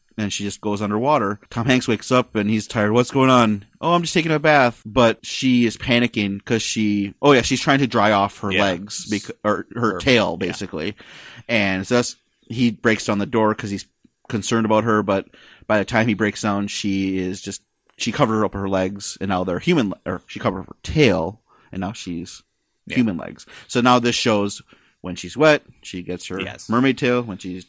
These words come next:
Speaker 1: dry, she has human legs. So
Speaker 2: And
Speaker 1: then
Speaker 2: it introduces the fact that she's not willing to tell him just
Speaker 1: Yes,
Speaker 2: yet.
Speaker 1: and that too.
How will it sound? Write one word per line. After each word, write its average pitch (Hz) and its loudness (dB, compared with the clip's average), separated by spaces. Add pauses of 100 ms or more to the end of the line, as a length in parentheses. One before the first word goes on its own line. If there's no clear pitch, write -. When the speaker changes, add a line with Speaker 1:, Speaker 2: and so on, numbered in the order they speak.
Speaker 1:
dry, 127 0 (100)
she 95 -14
has 98 -4
human 64 -12
legs. - -16 (680)
So 104 -4
Speaker 2:
And 101 2
Speaker 1:
then 98 0
Speaker 2:
it 110 -4
introduces 120 -2
the 101 -10
fact 98 -2
that 90 -6
she's 98 -8
not 95 -6
willing 92 -10
to 85 -14
tell 90 -8
him 80 -14
just 98 0
Speaker 1:
Yes, - -
Speaker 2:
yet. 82 -12
Speaker 1:
and 117 0
that 95 -2
too. 82 -8